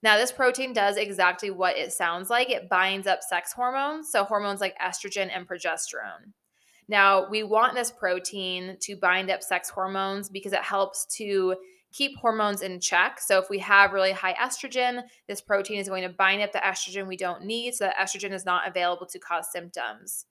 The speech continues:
So if we have high insulin and this protein is decreased, then we're going to have this extra estrogen, testosterone roaming the body free to cause symptoms.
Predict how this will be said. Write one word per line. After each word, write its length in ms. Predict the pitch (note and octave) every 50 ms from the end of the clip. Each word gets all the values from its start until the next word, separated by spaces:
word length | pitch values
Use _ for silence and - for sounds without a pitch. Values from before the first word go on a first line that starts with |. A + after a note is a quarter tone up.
| _ _ _ _ _ _ _ _ _
So 220 | - - A#3 A3 G3+
if 120 | - F3+
we 100 | G3+ G3+
have 220 | F#3+ G3 F#3 F3+ F3+
high 400 | - - A3+ A3+ A#3 B3+ C4+ G#3
insulin 720 | F#3 E3+ E3+ - - F3+ E3 E3 D#3+ E3 E3+ F#3 G3+ G3 _ _ _ _ _ -
and 100 | G3 G3+
this 160 | G3 F#3 F#3 -
protein 520 | - - G3 F#3+ G3 G3 - G#3 G3 F#3+
is 200 | F3 F3+ F3 F#3 E3 D3+
decreased, 840 | G3 G#3+ A3+ A3 - - F#3+ E3+ D#3+ D3+ D3+ G3+ G3+ - - - _ _ _ _ _ -
then 120 | G3+ G3+
we're 100 | F#3+ F3+
going 200 | F3+ F#3+ F#3+ F#3+
to 40 | F#3+
have 400 | F#3 - - G#3+ G3+ G3+ G3 F#3+
this 180 | F3+ F3 E3+ - -
extra 400 | F#3+ F#3+ - - - F#3+ F3 -
estrogen, 560 | C#3+ D#3 F3 - - F#3+ F#3 G3 F#3 F3+ F#3+
testosterone 680 | F3+ - - F3 F3 E3+ E3+ - - F#3 F#3 F3+ F3+
roaming 400 | E3+ F3 F3 F3+ F3 F3+ F3 F3
the 60 | F3 E3+
body 400 | E3+ E3+ E3 E3 E3 F3 E3+ E3+
free 360 | E3+ - - F#3 F#3 F3 F3
to 200 | F3 - F3+ E3 E3
cause 360 | - - D#3+ D3 - - -
symptoms. 760 | E3 D#3+ D#3+ - - - G#2 - F#2 G#2+ D#3+ - - -